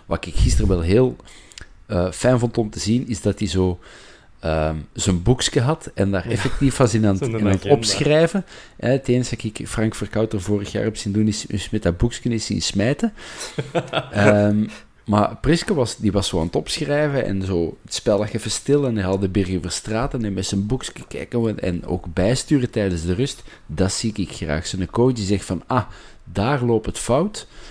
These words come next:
Speaker 1: Hè, Bataille zei het in zijn interview: van, "Ik kan, ik kwam constant tegen twee man, die sturen dat bij en het loopt ook beter." Dus dat vond ik gisteren wel, eh, hoopgevend. Maar Dirk, het is zoals gezegd: het is nog niet zo dat je denkt van, "Oh,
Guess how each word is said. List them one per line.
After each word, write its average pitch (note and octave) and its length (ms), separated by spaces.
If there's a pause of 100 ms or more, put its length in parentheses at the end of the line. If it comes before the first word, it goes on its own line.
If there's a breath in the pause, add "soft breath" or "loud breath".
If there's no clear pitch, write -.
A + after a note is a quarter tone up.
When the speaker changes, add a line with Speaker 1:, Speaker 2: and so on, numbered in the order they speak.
(400 loud breath)
Speaker 1:
Hè, C3 200
Bataille F#2+ 420
zei G2 160
het G2 120
in G#2 100
zijn F#2 140
interview: G#2 420
van, F2 120
"Ik F2+ 120
kan, - 220
ik G2 120
kwam F2+ 200 (100)
constant A2 680
tegen F2 280
twee E2+ 260
man, A2+ 380
die G2 140
sturen F#2+ 440
dat D#2+ 160
bij G#2+ 220
en G#2 120
het F2 220
loopt G#2+ 380
ook C#2+ 160
beter." E2 500
Dus E2 180
dat G#2 320 (840 loud breath)
vond - 300
ik F#2 80
gisteren G#2+ 480
wel, F2+ 280
eh, F2 320
hoopgevend. F#2+ 840
Maar D2 340
Dirk, G#2 380
het - 100
is G2+ 100
zoals G#2+ 280
gezegd: G#2 340
het A2 200
is G#2+ 160
nog G#2+ 220
niet A2+ 160
zo C3 140
dat G2+ 140
je F#2+ 120
denkt F#2+ 220
van, E2+ 160
"Oh, D#2+ 180